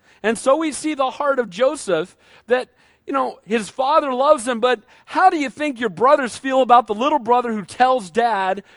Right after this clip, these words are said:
that you're not working? How do you think that's gonna go over? Uh, not too good. We don't like him. It's a little punk brother. Can't you hear him saying it almost, right?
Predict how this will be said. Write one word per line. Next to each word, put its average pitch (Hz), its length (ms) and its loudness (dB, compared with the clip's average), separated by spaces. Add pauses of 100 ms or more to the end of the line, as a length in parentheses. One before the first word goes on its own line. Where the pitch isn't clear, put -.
(100)
that 202 80 -4
you're 185 140 -4
not 208 260 0
working? 202 480 0 (1040)
How 226 100 0
do 277 60 2
you 277 40 -4
think 269 140 -4
that's 247 240 4
gonna 240 160 -4
go 202 220 2
over? 131 380 -4 (720)
Uh, 185 160 2
not 240 240 0
too 269 140 -6
good. 247 360 -2 (720)
We 240 100 -4
don't 247 220 -2
like 277 260 -4
him. 254 320 -6 (960)
It's - 100 -20
a 180 40 -8
little 202 240 -4
punk 226 460 -10
brother. 226 380 -6
Can't 165 240 -10
you 196 100 -6
hear 208 140 0
him 226 120 -6
saying 226 340 -6
it 254 100 -8
almost, 254 560 -8
right? 262 300 -8